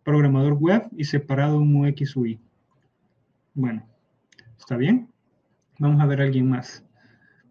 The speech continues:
Vamos a ver a José David. ¿Qué nos cuentas, José?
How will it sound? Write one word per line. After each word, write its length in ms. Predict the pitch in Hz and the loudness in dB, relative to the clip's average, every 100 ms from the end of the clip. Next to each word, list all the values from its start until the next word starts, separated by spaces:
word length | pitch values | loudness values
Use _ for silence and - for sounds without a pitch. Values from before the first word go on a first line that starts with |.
| - | -10
Vamos 220 | 160 165 | -8 -6
a 60 | 160 | -2
ver 200 | 151 151 | -2 0
a 360 | 151 139 135 131 | 0 0 -2 -2
José 280 | 147 143 | -4 -2
David. 360 | 160 147 135 120 - _ _ _ _ _ _ _ _ _ _ | 0 0 0 -2 -10 _ _ _ _ _ _ _ _ _ _
¿Qué 120 | 160 | -14
nos 160 | 160 143 | -12 -6
cuentas, 360 | 147 147 127 | -4 -2 -4
José? 320 | - 117 127 | -8 -12 -12